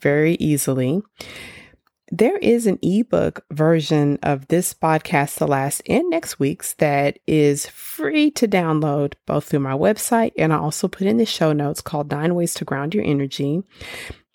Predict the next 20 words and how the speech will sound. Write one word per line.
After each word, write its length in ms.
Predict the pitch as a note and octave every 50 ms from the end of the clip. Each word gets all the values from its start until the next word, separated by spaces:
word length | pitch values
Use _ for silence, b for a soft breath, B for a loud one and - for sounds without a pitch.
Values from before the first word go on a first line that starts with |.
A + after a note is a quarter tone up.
| _ _ -
It's 160 | - E3 -
a 60 | -
short 340 | C#3+ - - - B3+ C4 C4 -
ebook 680 | A3 G#3+ G#3 F#3+ E3+ F3+ E3+ E3 E3 E3 D#3+ - - _ -
that 320 | F3 E3+ D#3+ D#3 - - - -
is 380 | - D#3+ D#3 D3+ D3 - - - -
gonna 200 | - C#4+ G4 F4
be 460 | B3+ - F3 E3+ E3+ D#3+ D#3 D#3 -
a 360 | - - D3 C#3+ C#3 C#3 C3+ -
visual 760 | - C#3 - F#3 G#3+ A#3+ B3 A3+ F3 D#3 D3 C#3 C3+ C3+ - - D#3
way 280 | D3 C#3+ C3+ C3+ C3+
to 180 | - - - C#3+
go 180 | - D3 C#3
through 280 | C#3+ - - G3+ G3 F3+
these, 280 | D#3 C#3 C3+ C3 - -
but 320 | _ - D3 C#3+ - _
during 320 | - F#3+ A#3 D4 D4+ C4
this 160 | G#3+ F#3 F#3+ -
podcast 560 | - - - D#3 D3 C#3+ - C#3 C#3 C#3 - -
episode, 520 | - C#3+ - - C#3+ - - C3+ B2+ C3